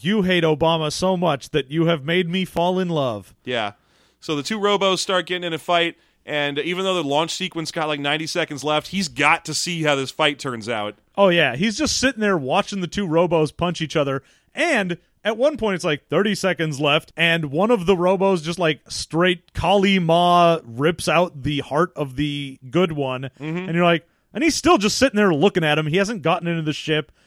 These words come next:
Speaker 1: hasn't done anything.
Speaker 2: Yeah. He goes and kisses the, the half of a, of a good robot he was hanging out with for a long time,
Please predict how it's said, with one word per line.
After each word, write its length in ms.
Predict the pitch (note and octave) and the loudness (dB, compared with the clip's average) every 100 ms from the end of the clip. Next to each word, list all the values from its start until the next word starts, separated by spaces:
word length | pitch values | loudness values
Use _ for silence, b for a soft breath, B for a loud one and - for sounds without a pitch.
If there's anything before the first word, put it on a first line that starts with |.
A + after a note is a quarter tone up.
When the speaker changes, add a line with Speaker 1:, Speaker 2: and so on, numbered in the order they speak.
| _ - | _ -2
Speaker 1:
hasn't 320 | B3+ G#3+ E3 | -2 0 -2
done 220 | F3 E3+ | -2 -2
anything. 540 | D3+ D#3+ D3+ D3+ D#3 C#3 | -2 -2 -2 -2 -4 -6
Speaker 2:
Yeah. 260 | C3+ B2 - _ _ | -4 -4 -8 _ _
He 300 | - F#3 E3+ _ _ | -8 -8 -8 _ _
goes 260 | C3+ G3 G3 | -2 -2 -2
and 120 | E3 | -8
kisses 720 | - A3 G#3 E3 A#2+ F#2+ - _ - | -6 -4 -2 -2 -6 -6 -10 _ -6
the, 280 | D3 C#3 B2 | -2 -2 -4
the 220 | C#3 C3 | -4 -4
half 540 | - - E3 E3 - - | -6 -2 2 2 -2 -2
of 160 | D#3 D3 | -2 0
a, 140 | C#3 | 0
of 160 | D#3 C#3 | 0 -2
a 60 | C3 | -2
good 200 | D#3+ D3 | -4 -2
robot 440 | D3+ D3+ C3+ G#2+ | 0 0 -2 -4
he 100 | C#3+ | -10
was 160 | C#3 C#3+ | -10 -8
hanging 240 | D3+ D3 | -8 -2
out 180 | D3 D3 | 0 0
with 140 | C3 | -4
for 120 | - | -6
a 60 | C3 | -4
long 220 | B2+ B2+ | -2 -4
time, 300 | A#2 B2+ A#2+ | -6 -8 -8